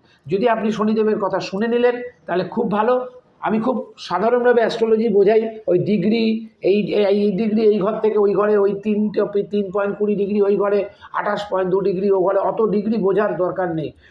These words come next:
সাধারণ মানুষদের বোঝানো উচিত যে নবমে শনি থাকলে কী ফল দেয়, এবং অবশ্যই আপনার লগ্নটা বিচার করা উচিত। এখানে দুটো ঘরের বিচার করতে হবে, এখানে দুটো ঘরের বিচার হবে। যাদের নবমে শনি থাকে,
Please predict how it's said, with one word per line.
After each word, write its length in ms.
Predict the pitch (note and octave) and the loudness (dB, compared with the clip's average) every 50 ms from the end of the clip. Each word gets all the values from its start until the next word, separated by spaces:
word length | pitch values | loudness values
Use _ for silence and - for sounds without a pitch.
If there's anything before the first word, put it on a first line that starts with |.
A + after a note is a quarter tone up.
| _ - | _ -8
সাধারণ 380 | - F3+ F3+ A3 A#3 A#3+ A3 | -6 -4 -2 0 0 0 0
মানুষদের 500 | G#3+ G#3+ G#3+ A3 A3+ - - B3 A3 F#3+ | 0 0 0 0 -2 -2 0 0 0 2
বোঝানো 320 | F3 F#3+ F#3 G#3 G#3+ G3+ G#3+ | 2 0 2 2 0 0 0
উচিত 260 | G#3 G#3+ B3 B3 G#3 | 0 0 -2 -2 0
যে 120 | E3+ G#3 | 0 0
নবমে 380 | F#3 F#3 F3 F3 G#3 G#3+ A3 G3+ | 0 0 0 0 0 0 0 -2
শনি 200 | E3 F#3+ G3+ G3+ | -2 -2 -2 -2
থাকলে 260 | - G#3 G3+ G#3 G3 | -2 0 0 0 -2
কী 180 | F3+ F#3 F3+ F3 | -2 -2 -4 -2
ফল 180 | D#3 D3 A#2+ | -2 -4 -4
দেয়, 180 | G#2+ G2+ G2 - _ _ _ _ _ _ _ _ - | -4 -8 -12 -16 _ _ _ _ _ _ _ _ -6
এবং 240 | - F3+ G#3+ A3 G3+ | -2 0 0 0 0
অবশ্যই 420 | F#3 F#3 G#3+ G#3+ A3 - A#3 A3 | 0 2 0 0 0 0 0 0
আপনার 260 | G3+ F#3 - G3 F3+ | 0 0 -2 -2 0
লগ্নটা 460 | E3 D#3 D3+ D3+ D3 F3+ E3 F3 F#3+ | 2 2 2 0 0 -2 -2 -2 -2
বিচার 300 | D#3+ C#3 C#3 - D#3+ D3 | -2 -4 -4 -2 -4 -4
করা 180 | - - C#3+ C3+ | -2 -2 -2 -2
উচিত। 280 | B2+ B2+ - B2 A#2+ - _ - - - - | -2 -4 -6 -8 -12 -14 _ -20 -18 -10 -6
এখানে 280 | - - E3 - B3+ B3 | -6 -4 -2 0 0 0
দুটো 300 | F3 G#3+ A3 G#3+ C4 A3+ | 0 0 0 2 2 2
ঘরের 280 | G#3 A#3+ B3 A#3+ A3+ | 2 2 2 2 2
বিচার 300 | F#3+ G#3+ - G#3+ G#3 F#3 | 0 -2 -2 -2 -2 0
করতে 240 | - F#3+ F#3+ - F#3+ | -2 -2 -2 -2 -2
হবে, 200 | D#3+ D3 C3+ C3+ | -2 -2 -2 -2
এখানে 220 | C#3+ - F#3+ G3+ F3+ | -2 -2 -2 -2 -2
দুটো 280 | D#3+ F#3 F3 G#3 G3 | -2 -2 0 0 -2
ঘরের 280 | D3+ E3+ F3 F3+ F3 D3+ | 0 0 -2 -2 -2 -2
বিচার 260 | C#3 C#3 C#3+ C#3 A#2 | -4 -8 -8 -8 -6
হবে। 160 | A2+ B2 C#3 | -6 -4 -4
যাদের 220 | D3+ E3 F3 G3 F3 | -4 -2 -2 -2 -4
নবমে 360 | E3 D3+ D3 F3+ F#3 G3 F3+ | -4 -4 -4 -4 -4 -4 -6
শনি 220 | D#3+ D3+ C#3+ C3+ - | -6 -8 -10 -12 -14
থাকে, 220 | - G#2+ - | -16 -20 -20